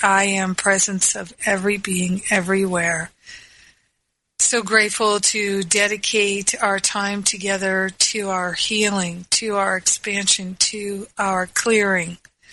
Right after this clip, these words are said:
We're dedicating ourselves to this life of love in service to the light.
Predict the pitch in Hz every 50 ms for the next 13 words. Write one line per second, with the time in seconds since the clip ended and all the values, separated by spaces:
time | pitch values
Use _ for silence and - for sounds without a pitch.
0 | - - - - - _ - 220 214 208 220 214 214 226 226 202 - - 220 220
1 | 208 208 202 196 190 190 190 190 180 - - 220 208 202 196 196 190 185 180 -
2 | - - - 226 220 220 214 190 202 196 185 180 - - 220 208 208 208 220 -
3 | - 254 226 220 - - 202 196 190 190 180 190 - - 220 202 190 - - -
4 | - 202 196 190 190 - - - - 202 190 190 185 185 180 180 180 185 - -
5 | - - -